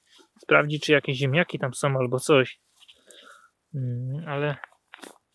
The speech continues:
nic tu, nic nie znajdziemy, tak, tak. Ale patrzcie, normalnie są fajne.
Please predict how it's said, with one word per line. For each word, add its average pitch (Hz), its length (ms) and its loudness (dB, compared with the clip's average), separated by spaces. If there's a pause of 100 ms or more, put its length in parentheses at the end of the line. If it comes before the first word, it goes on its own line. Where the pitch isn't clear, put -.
(1160)
nic 139 460 -6
tu, 156 180 -2 (2250)
nic 165 300 -2
nie 156 140 2
znajdziemy, 147 540 2
tak, 131 240 -10
tak. 139 240 -6 (720)
Ale 139 160 -4
patrzcie, - 420 -4
normalnie 139 460 0
są 135 180 -4
fajne. 143 440 2